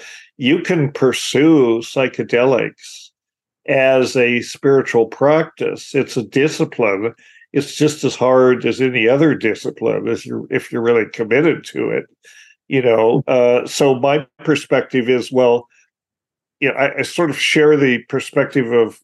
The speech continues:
indigenous people and many people who say these things are teachers. You, you know, you learn from the, your teachers, you know.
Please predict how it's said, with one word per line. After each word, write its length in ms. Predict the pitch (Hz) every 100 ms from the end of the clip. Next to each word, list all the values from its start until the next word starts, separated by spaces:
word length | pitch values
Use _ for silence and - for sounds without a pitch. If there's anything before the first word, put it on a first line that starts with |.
| -
indigenous 720 | 117 113 135 143 143 147 -
people 460 | - 110 - 123
and 180 | 127 117
many 240 | 131 156
people 420 | 151 - 110 110 104
who 120 | 123
say 360 | - 123 117
these 320 | 107 127 120 -
things 240 | 139 117
are 160 | 117 104
teachers. 680 | - 220 - - 110 - -
You, 260 | 123 117 - - - - _ _ _
you 140 | - 147
know, 160 | 120
you 200 | 143 147
learn 460 | 135 147 175 151 123
from 340 | - 135 123
the, 180 | 123 123
your 200 | 131 127
teachers, 760 | 117 - 156 143 120 - - -
you 140 | 180 127
know. 340 | 117 113 113